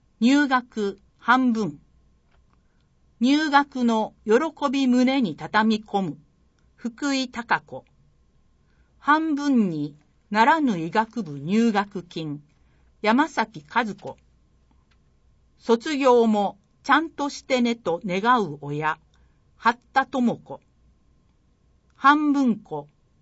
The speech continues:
しながら生きる年になる。鹿児島恵子。半分こ、ママにあげると幼い日。長崎八重子。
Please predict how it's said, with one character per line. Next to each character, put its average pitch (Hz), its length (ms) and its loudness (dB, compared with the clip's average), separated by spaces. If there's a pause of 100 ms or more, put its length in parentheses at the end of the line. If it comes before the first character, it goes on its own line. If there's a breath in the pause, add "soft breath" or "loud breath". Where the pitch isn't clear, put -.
し - 240 -6
な 311 180 2
が 294 140 2
ら 269 160 4
生 247 160 -6
き 254 200 -4
る 170 220 -8
年 262 340 -6
に 202 200 -2
な 160 160 -4
る。 139 100 -14 (640)
鹿 214 160 2
児 285 140 -2
島 254 380 -2 (100)
恵 190 160 0
子。 - 280 -16 (1300)
半 285 360 4
分 262 240 0
こ、 143 320 -14 (480)
マ 247 160 2
マ 320 160 -2
に 202 180 0
あ 180 120 0
げ 196 160 0
る 175 100 -4
と 170 340 -4
幼 269 480 -2
い 160 140 -6
日。 - 340 -18 (800)
長 220 280 0
崎 180 420 -8
八 208 140 0
重 147 80 -6
子。 - 260 -16